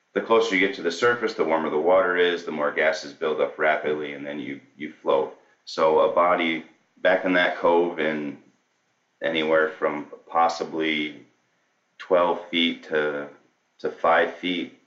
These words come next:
um, where she was found at the shore, the water temperature may have been seventy-eight to eighty-three degrees that day.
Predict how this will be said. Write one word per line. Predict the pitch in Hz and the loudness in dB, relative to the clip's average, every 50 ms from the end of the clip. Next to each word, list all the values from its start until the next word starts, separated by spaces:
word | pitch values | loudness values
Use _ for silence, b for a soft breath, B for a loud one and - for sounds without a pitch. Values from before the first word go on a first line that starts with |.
| _ _ - | _ _ -18
um, | 73 73 73 73 69 67 69 69 67 - - - | -14 -12 -10 -10 -10 -10 -12 -14 -16 -18 -12 -6
where | 80 78 78 | -4 -4 -2
she | 76 - - 82 | -4 -4 -8 -8
was | 76 73 69 - | -8 -8 -10 -8
found | - 78 78 80 78 78 76 - | -4 -2 -2 -2 -2 -2 -4 -8
at | - - | -10 -12
the | - | -12
shore, | - - - 78 85 85 82 78 - - - _ _ _ | -10 -8 -4 -2 0 0 0 -2 -4 -8 -18 _ _ _
the | 82 78 | -4 -2
water | 76 78 80 82 80 76 - | 2 2 4 4 2 0 0
temperature | - 80 76 - - - - - 76 73 | -2 -2 -4 -4 -6 -8 -6 -4 -2 -2
may | 76 73 73 73 | -2 -2 -2 -2
have | 73 - | -2 -2
been | 73 73 73 71 69 69 69 69 - _ _ _ _ _ _ _ _ | -4 -4 -4 -4 -4 -6 -8 -10 -14 _ _ _ _ _ _ _ _
seventy-eight | - - - 82 80 80 80 80 76 76 76 76 78 78 76 73 | -12 -2 2 2 2 2 2 -2 -2 0 2 2 2 2 0 0
to | - | -2
eighty-three | 55 76 78 78 76 - - 80 78 | 0 0 0 -2 -4 -4 -4 -2 -2
degrees | 76 71 71 76 76 76 78 78 - | -2 -2 -2 0 0 0 -2 -2 -2
that | 82 82 78 - - | 0 0 0 2 0
day. | 90 87 85 82 82 - | 0 0 2 2 0 -2